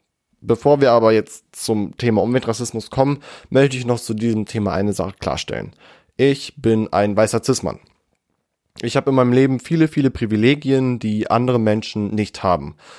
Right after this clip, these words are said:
Das persönlich finde ich ziemlich scheiße. Ähm, es kann sein, dass ich mich im Laufe dieser Episode, ähm, blöd mal ausdrücke, beziehungsweise ich irgendwas droppe, was nicht cool war,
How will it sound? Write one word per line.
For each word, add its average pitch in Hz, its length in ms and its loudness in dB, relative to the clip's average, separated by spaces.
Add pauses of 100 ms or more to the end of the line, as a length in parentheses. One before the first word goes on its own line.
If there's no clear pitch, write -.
(140)
Das 117 140 -2
persönlich 120 380 0
finde 117 200 0
ich 110 240 -6
ziemlich 110 240 -4
scheiße. - 380 -10 (760)
Ähm, 110 540 2
es - 120 -14
kann 156 220 0
sein, 139 200 2
dass 123 160 2
ich 123 140 -6
mich 120 240 -4
im 113 100 -4
Laufe 120 420 0
dieser 113 480 -2
Episode, 104 1000 -2
ähm, 95 680 -6 (260)
blöd 110 360 0
mal 117 80 2
ausdrücke, 139 680 0
beziehungsweise 110 960 -4
ich 110 160 -8
irgendwas 110 360 0
droppe, 117 380 0
was 110 200 -2
nicht - 260 -10
cool 131 220 0
war, 127 300 4